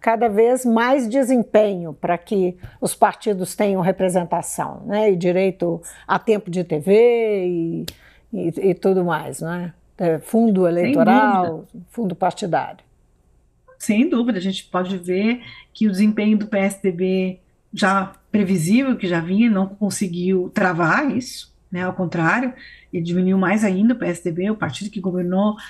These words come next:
Speaker 2: tantos anos aí o Brasil, né? Ele, ele teve inúmeras estratégias por diversas razões. Ele foi um dos partidos que, que se desinchou completamente, né? Ele tá com uma representação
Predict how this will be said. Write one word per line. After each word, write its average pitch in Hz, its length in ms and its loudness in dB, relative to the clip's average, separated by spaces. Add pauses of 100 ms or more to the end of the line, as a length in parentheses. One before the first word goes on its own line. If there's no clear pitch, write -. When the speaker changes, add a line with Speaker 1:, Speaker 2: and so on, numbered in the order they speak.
(220)
Speaker 2:
tantos 196 480 -2
anos 202 360 2
aí 185 220 0
o 208 40 0
Brasil, 190 520 0
né? 208 320 0 (320)
Ele, 190 380 0
ele 180 360 -2 (140)
teve 196 180 0
inúmeras 196 600 4
estratégias 185 640 -2
por 175 180 -14 (160)
diversas 190 520 -2
razões. 180 600 0 (400)
Ele 180 140 -4
foi 190 180 -2
um 196 120 0
dos 190 120 -2
partidos - 480 -6
que, 175 280 -8 (500)
que 185 540 -4 (200)
se 196 200 0
desinchou 233 1040 2
completamente, 196 1160 -2
né? 175 220 -2
Ele 214 100 -4
tá 170 120 -8
com - 160 -6
uma 180 260 -2 (320)
representação 196 920 -2